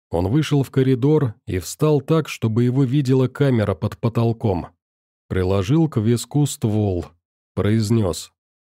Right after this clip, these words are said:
«Жаль умирать. Я мог бы еще столько народа на тот свет отправить. Но грустным солдатам нет смысла в живых оставаться».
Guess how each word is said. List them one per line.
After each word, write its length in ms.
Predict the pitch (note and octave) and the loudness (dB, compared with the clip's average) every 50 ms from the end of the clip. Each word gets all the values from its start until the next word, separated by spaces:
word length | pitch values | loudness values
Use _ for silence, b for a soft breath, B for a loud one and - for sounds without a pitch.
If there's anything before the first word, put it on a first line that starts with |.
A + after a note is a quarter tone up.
| _ _ _ _ _ _ _ - | _ _ _ _ _ _ _ -10
«Жаль 420 | E2 E2 D2+ F2+ A#2+ D3 C#3 B2+ A2 | -8 -6 -2 0 0 2 2 2 2
умирать. 640 | G2 F#2+ G#2 A#2 B2 A#2+ B2 G#2+ F2+ - - - _ _ _ _ _ _ _ _ _ - | 2 2 2 2 2 2 0 0 -2 -4 -8 -18 _ _ _ _ _ _ _ _ _ -8
Я 240 | F2 F2+ G#2 B2+ C#3 | -4 -2 0 2 2
мог 240 | D3 D#3 D3 C3 | 2 2 0 0
бы 160 | B2 C3 D3 D3 | 0 0 2 2
еще 280 | C#3+ - - D3 C#3+ | 2 0 0 0 0
столько 460 | C3 - - E3 E3 D#3 C3+ - C#3+ | -2 -2 -2 0 0 0 0 0 0
народа 540 | C#3 C#3 C#3+ C#3 C3+ C#3+ D#3+ D#3+ D3 A#2 G#2+ | 0 2 2 2 2 2 2 0 0 0 0
на 160 | G2+ G#2 A2 | 0 0 0
тот 200 | A2 C3 B2+ A#2+ | 0 0 -2 -2
свет 400 | - - - B2+ C3 C3 A#2 - | -4 -4 -2 0 0 0 0 0
отправить. 720 | G2+ G2 - - - - G3 B2 G#2+ F2+ F2 D#2+ - - - _ _ _ _ _ _ _ _ _ _ _ _ | -2 -4 -4 -6 -4 -2 0 0 0 -2 -4 -6 -8 -12 -20 _ _ _ _ _ _ _ _ _ _ _ _
Но 240 | - D#2+ E2+ F#2+ G2 | -6 -2 -2 0 0
грустным 560 | F#2+ B2+ D3+ F3 D#3+ C#3+ - D#3 D3+ D3 C3+ | 0 0 2 2 2 2 2 2 2 2 2
солдатам 800 | - - D3 C#3+ C#3+ C3+ C3+ D#3 E3 D3+ D#3 - G2+ F#2+ G2+ A2+ | 0 2 2 2 2 2 2 2 0 0 0 0 0 0 2 2
нет 220 | C3+ D3+ D3+ B2+ - | 2 2 2 0 -2
смысла 580 | - - B2 B2+ C3+ C3 - - A2+ G#2+ G#2+ | -2 -2 0 2 2 2 0 0 -2 -2 0
в 80 | G2 F#2 | -2 -2
живых 480 | F2 F2+ A2 A2+ A2 A2+ A2 F#2+ - | -2 0 0 2 2 2 0 0 0
оставаться». 960 | G2+ F#2+ - - - A2 G#2 F#2+ G2 G2+ F#2 - - - - F2+ D#2 C#2+ - | -2 -4 -4 -4 -4 -4 -2 0 0 -2 -2 -4 -6 -6 -6 -6 -6 -8 -10